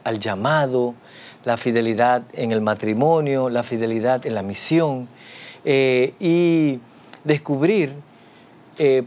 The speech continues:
por medio y a, y a pesar de nuestras debilidades y fragilidades, que no debe ser, Padre y Lusitania, el obstáculo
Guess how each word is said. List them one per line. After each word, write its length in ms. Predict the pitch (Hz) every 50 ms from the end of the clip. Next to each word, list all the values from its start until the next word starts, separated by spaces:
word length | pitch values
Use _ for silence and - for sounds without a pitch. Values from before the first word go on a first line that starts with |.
| - -
por 160 | 147 143 127
medio 420 | 127 156 175 202 240 226 202 - - -
y 380 | - 160 147 151 147 143 139 139
a, 120 | 135 139 -
y 380 | - 135 131 135 135 135 131 127
a 100 | 120 120
pesar 460 | - - 123 - - 185 208 220 180
de 100 | 147 143 131
nuestras 420 | 127 127 120 - 139 120 117 107
debilidades 760 | 117 120 113 117 117 117 110 120 156 160 143 127 123 113 -
y 60 | 120
fragilidades, 920 | 107 - 123 117 113 120 117 117 117 117 147 143 131 110 117 110 - - - - - -
que 200 | - 131 127 127
no 360 | 127 127 131 147 175 202 202
debe 220 | 185 185 185 180
ser, 300 | 156 - 196 202 185 185
Padre 460 | 175 - 185 202 202 196 185 170 156 - - - - - - -
y 80 | - 147
Lusitania, 640 | 151 143 - 151 139 - 165 180 175 156 143 131 123 - - - - - - - -
el 180 | - 156 143 139
obstáculo 680 | 135 113 - - - 190 120 - - 147 139 135 120